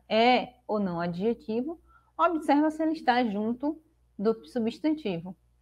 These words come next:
porque ele tem que estar ali para caracterizar esse, esse substantivo. Ou, pelo menos, a gente tem que identificar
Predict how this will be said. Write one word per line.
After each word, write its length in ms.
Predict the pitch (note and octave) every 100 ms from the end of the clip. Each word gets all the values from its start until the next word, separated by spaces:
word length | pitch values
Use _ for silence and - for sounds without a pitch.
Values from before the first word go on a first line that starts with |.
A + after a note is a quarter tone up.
| _ _
porque 180 | G#3+ A#3+
ele 140 | B3 B3+
tem 140 | D4
que 60 | D4+
estar 220 | - F4+
ali 240 | A#3 B3
para 520 | B3 A#3 A3 C4 E4 - _ _ _ -
caracterizar 1120 | A#3 C4+ - - C#4+ C4+ - F3+ F#3 A3+ -
esse, 420 | G3 G3+ - C4+ - _ _ _ _ _ _ _ _ _ _ _ -
esse 240 | G#3 G#3+
substantivo. 880 | A#3 C4 A3+ - D#4+ D#4+ - D#3+ D#3+ - _ _ _ _
Ou, 640 | C4+ C#4 C4 D4+ - - _ _ _ _ _
pelo 280 | - C#4 D#4
menos, 340 | A#3 G#3+ A#3+ B3
a 80 |
gente 260 | B3 B3 B3+
tem 220 | B3+ B3+
que 180 | D4 D4+
identificar 960 | D#4+ G4 F4 E4 D#4+ B3 G#3 E3+ G3+